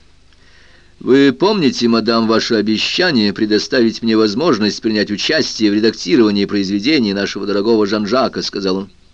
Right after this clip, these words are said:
Мадам Левассер поняла, куда клонит маркиз,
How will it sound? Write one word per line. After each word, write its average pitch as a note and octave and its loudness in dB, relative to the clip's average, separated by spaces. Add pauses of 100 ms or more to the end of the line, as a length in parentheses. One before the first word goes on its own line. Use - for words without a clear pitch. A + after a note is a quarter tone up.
(680)
Мадам F#2 -2
Левассер F#2 -2
поняла, F2+ -2
куда C3 -8
клонит D3+ -10
маркиз, D#3 -12